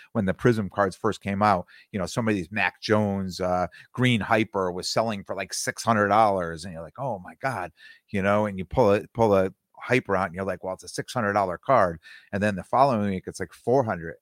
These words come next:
and then it's like three hundred, and then it's two, now it's like a hundred dollar card. And you're like, "How, how did this happen?" Well, it's because the market was just flooded with all, all these cards, uh, so many cards out there. So,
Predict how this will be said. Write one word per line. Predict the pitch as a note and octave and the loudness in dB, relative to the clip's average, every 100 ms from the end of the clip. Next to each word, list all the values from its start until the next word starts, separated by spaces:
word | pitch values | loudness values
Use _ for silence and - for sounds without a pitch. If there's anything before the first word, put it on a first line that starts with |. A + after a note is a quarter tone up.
| - | -14
and | G2+ | -8
then | G#2 | -6
it's | F#2+ - | -8 -10
like | F2 F2 _ _ - | -12 -14 _ _ -4
three | B2 C3 | -2 0
hundred, | A2+ E2+ D#2+ C2+ _ _ _ | -2 -4 -10 -12 _ _ _
and | F2 | -8
then | G2 F#2+ | -6 -6
it's | F2 - | -10 -14
two, | - G2 | -8 -2
now | A2 A2+ | 2 2
it's | - - | 0 -8
like | G#2 - - | -8 -8 -8
a | |
hundred | - A#2+ G#2+ | 0 2 6
dollar | G#2+ G2 | 4 4
card. | - A#2+ A#2+ D#2+ D2 | 0 0 0 -4 -12
And | F#2+ | -10
you're | F#2+ | -8
like, | E2 | -4
"How, | A#2 - | -6 -4
how | A#2 | -4
did | A#2+ A2 | -4 -6
this | F2+ | -8
happen?" | A2+ F3 - D#2+ - - _ | -6 -4 -6 -12 -16 -20 _
Well, | A#2 A#2 | 0 0
it's | |
because | - A#2 - C#3 A2 | -2 -14 2 2 2
the | - A2 | -2 -2
market | G2 B2 - | 4 2 2
was | G2 F#2 | -6 -6
just | G2+ - | -8 -4
flooded | B2 C#3+ G2 | 4 4 4
with | F#2 G2 - _ _ _ _ _ _ _ | -2 -6 -6 _ _ _ _ _ _ _
all, | G#2+ A2 - | 4 4 4
all | G#2+ G#2+ | 2 2
these | G2+ F#2+ | 2 -2
cards, | - C#3 F2 E2 - - - _ | 4 4 4 0 -18 -20 -20 _
uh, | G2 F#2 | -4 -4
so | - | -4
many | A2 G#2 | -2 -2
cards | G2 B2+ B2+ G#2 | 0 6 6 6
out | G2 F2 | 0 -2
there. | - F2+ F2 | -4 -6 -6
So, | - G#2+ G2 | -2 0 0